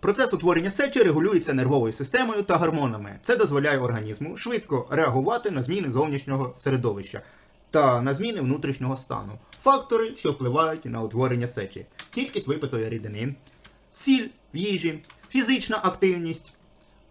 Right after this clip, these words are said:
температура навколишнього середовища, гормональний стан, ну і, власне, функціональний стан нирок. Гормональна регуляція здійснюється такими гормонами,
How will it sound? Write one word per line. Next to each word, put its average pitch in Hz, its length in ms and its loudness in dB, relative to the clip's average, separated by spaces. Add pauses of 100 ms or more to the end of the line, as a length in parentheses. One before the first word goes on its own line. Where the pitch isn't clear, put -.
(120)
температура 151 640 2
навколишнього 123 680 -2
середовища, 165 760 2 (520)
гормональний 143 600 0
стан, 190 420 0 (640)
ну 156 180 -2
і, 127 120 0
власне, 131 480 -2
функціональний 120 680 -2
стан 139 400 -4 (140)
нирок. - 420 -4 (1700)
Гормональна 202 640 2
регуляція 117 640 0 (720)
здійснюється 208 580 -4
такими 143 360 -2
гормонами, 113 600 -2